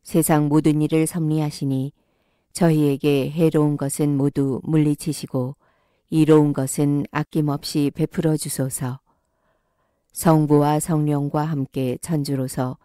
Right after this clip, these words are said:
영원히 살아계시며 다스리시는 성자, 우리 주 예수 그리스도를 통하여 비나이다. 아멘.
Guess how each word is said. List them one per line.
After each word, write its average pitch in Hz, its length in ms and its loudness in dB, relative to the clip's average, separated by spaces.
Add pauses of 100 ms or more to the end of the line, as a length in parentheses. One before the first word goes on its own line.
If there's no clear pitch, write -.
(520)
영원히 147 480 4
살아계시며 147 840 -2
다스리시는 147 760 -4
성자, 131 560 -4 (760)
우리 151 260 0
주 143 420 0
예수 147 500 -2
그리스도를 147 680 -2
통하여 127 720 -4
비나이다. 131 760 -6 (720)
아멘. 135 640 -4